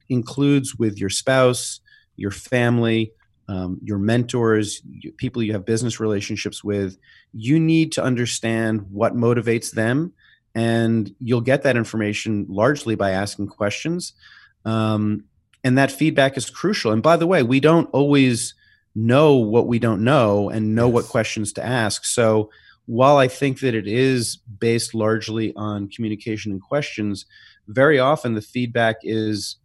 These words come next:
Speaker 1: about, "What is it that I don't know what I should be asking?"
Speaker 2: Mm-hmm.
Speaker 1: Um,
Speaker 2: Yes.
Speaker 1: I'm not, I'm not an expert in Johari window, and maybe, you know,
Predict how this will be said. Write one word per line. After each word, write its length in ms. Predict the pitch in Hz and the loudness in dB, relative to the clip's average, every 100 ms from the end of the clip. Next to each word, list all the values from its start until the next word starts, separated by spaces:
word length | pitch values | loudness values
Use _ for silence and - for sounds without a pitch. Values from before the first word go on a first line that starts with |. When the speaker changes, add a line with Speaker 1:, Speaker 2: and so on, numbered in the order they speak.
| _ | _
Speaker 1:
about, 360 | 117 113 110 - _ _ | -2 0 0 -4 _ _
"What 240 | 117 139 143 | 0 2 2
is 160 | 131 | 2
it 140 | 131 - | 2 0
that 120 | 120 | 0
I 160 | 113 - - | 0 -4 -2
don't 220 | 120 95 | -2 0
know 180 | 117 113 | 0 0
what 340 | 110 101 110 | 0 -2 -2
I 60 | 110 | 0
should 200 | - 104 | -2 -4
be 120 | 95 | -2
asking?" 480 | 131 156 - 73 - _ _ _ - | 0 -2 -6 -12 -16 _ _ _ -12
Speaker 2:
Mm-hmm. 100 | 107 | -4
Speaker 1:
Um, 380 | 107 104 101 101 | -2 0 0 -2
Speaker 2:
Yes. 380 | 110 117 - _ _ - | -4 -6 -14 _ _ 0
Speaker 1:
I'm 180 | 135 147 | 2 4
not, 240 | 147 135 127 | 4 2 0
I'm 120 | 139 | 2
not 140 | 156 | 4
an 80 | 135 | 4
expert 400 | 135 - 123 - | 2 0 -2 0
in 160 | 113 110 | 0 0
Johari 400 | 107 113 113 107 | 0 4 4 4
window, 400 | 117 113 101 95 | 2 2 2 2
and 140 | 101 | 0
maybe, 680 | 110 107 110 98 - 76 - | 0 0 -2 -4 -10 -18 -16
you 160 | 110 107 | -6 -2
know, 320 | 107 107 98 | 0 -2 -4